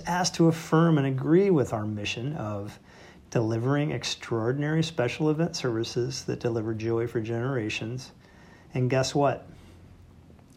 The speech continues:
There are people, really good people, intelligent people,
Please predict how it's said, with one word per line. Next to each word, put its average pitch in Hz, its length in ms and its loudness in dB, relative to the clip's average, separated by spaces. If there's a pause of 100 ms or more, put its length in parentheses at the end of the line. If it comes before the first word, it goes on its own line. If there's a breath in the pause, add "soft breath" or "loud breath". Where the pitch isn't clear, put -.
(120)
There 135 140 4
are 139 120 8
people, 127 460 4 (600)
really 156 280 10
good 139 240 4
people, - 340 -6 (360 loud breath)
intelligent 190 560 8
people, - 320 -10